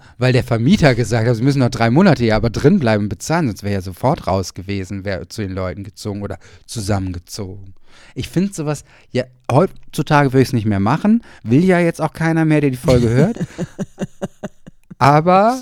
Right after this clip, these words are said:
Speaker 2: Stimmt.
Speaker 1: heute würde ich mir ein bisschen mehr Zeit dafür geben.
Speaker 2: Okay,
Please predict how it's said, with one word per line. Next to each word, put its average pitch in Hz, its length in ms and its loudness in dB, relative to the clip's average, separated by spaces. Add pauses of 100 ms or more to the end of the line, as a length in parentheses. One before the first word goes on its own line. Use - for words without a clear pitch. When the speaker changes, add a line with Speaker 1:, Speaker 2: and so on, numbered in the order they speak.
(120)
Speaker 2:
Stimmt. - 340 -12 (1400)
Speaker 1:
heute 147 200 0
würde 156 140 0
ich 160 60 -2
mir 151 100 0
ein 147 80 0
bisschen 135 220 -4
mehr 131 140 -2
Zeit 110 260 -4
dafür 95 220 -8
geben. 92 220 -4 (560)
Speaker 2:
Okay, 139 460 -2